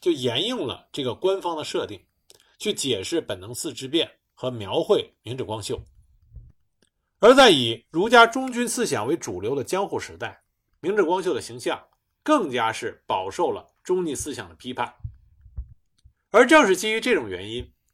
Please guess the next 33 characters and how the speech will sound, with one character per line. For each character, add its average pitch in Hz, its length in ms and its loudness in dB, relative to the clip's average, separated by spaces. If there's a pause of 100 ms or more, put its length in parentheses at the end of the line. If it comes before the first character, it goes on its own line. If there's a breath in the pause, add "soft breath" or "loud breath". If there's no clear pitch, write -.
(240)
有 151 200 4
关 214 240 4
明 196 160 -2
智 185 100 0
光 180 200 -2
秀 151 140 0
的 104 80 -2
前 123 240 -10
半 127 180 -6
生， 143 240 -12 (460)
以 147 120 -4
至 185 180 2
于 175 340 2
他 180 120 -4
的 143 100 -2
家 175 300 4
族、 107 360 -10 (100)
出 170 220 -8
身、 175 400 -6
出 - 180 -6
生 190 160 -6
地 185 280 -10 (340)
以 135 180 -6
及 131 460 -2
生 220 320 -4
末 208 260 0
享 85 300 -14
年， 82 320 -18 (420)
这 226 140 6
些 208 160 8
都 214 140 6
鲜 170 320 -2
有 95 200 -2